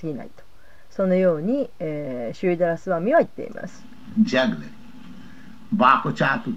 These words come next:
Speaker 2: チョ。
Speaker 1: ただ単に、えー、ごまかしであると。
Speaker 2: あー。バクmeans vocabulary.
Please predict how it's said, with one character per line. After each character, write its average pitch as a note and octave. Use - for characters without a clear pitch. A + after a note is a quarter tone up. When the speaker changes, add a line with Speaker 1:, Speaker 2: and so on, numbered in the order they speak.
Speaker 2:
チ -
ョ。 -
Speaker 1:
た G#3
だ F3
単 E3+
に、 D4
え C#3
ー、 A#2+
ご D3
ま F3+
か G#3+
し G#3
で F3+
あ D#3+
る -
と。 -
Speaker 2:
あ E2+
ー。 -
バ B2+
ク B2+
means B2
vocabulary. G2